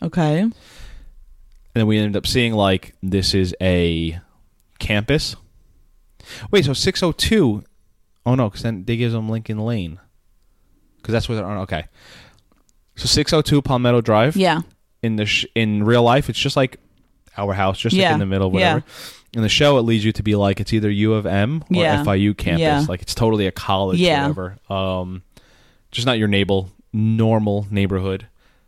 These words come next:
Speaker 2: Um, Dexter blends in with the crowd to get the real address
Speaker 1: Of the
Speaker 2: Um,
Speaker 1: Hope Had.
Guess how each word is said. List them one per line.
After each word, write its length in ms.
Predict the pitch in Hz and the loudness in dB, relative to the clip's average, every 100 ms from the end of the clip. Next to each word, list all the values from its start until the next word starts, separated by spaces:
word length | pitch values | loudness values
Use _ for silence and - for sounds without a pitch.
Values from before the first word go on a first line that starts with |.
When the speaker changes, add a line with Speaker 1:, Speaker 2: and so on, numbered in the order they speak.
| _ _ _ _ | _ _ _ _
Speaker 2:
Um, 520 | 110 101 98 92 92 _ - - 113 | -4 -2 -4 -8 -12 _ -20 -14 -2
Dexter 480 | 123 120 - 135 127 | 0 0 2 2 4
blends 260 | 117 120 | 2 0
in 140 | 117 113 | -2 -8
with 80 | 110 | -12
the 80 | |
crowd 440 | 113 - 113 110 113 | -10 0 2 4 2
to 180 | - 107 | -2 -4
get 520 | 92 104 98 110 - _ _ _ _ _ | -2 0 0 -2 -6 _ _ _ _ _
the 80 | |
real 260 | 101 104 107 | 0 2 2
address 680 | 92 107 107 113 135 - - _ _ | 2 0 2 0 0 -6 -16 _ _
Speaker 1:
Of 160 | - 165 | -4 -2
the 80 | 165 | 2
Speaker 2:
Um, 60 | |
Speaker 1:
Hope 140 | 151 151 | 2 2
Had. 240 | 147 143 | -2 -6